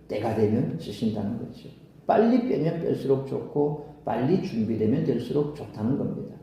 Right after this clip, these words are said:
그러면 하나님께서 하나님의 방법대로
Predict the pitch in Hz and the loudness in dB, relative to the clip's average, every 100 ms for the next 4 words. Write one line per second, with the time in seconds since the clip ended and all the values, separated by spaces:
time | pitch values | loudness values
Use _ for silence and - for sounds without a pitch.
0 | - - - - 117 113 139 190 190 - | -20 -20 -14 -2 2 4 4 2 -2 -8
1 | - - 110 104 101 101 98 - - 160 | -12 -6 -2 0 0 0 -2 -4 -4 0
2 | 151 147 147 143 170 185 208 208 - 139 | 0 2 0 0 0 6 6 4 -2 0
3 | 180 - - | -2 -4 -12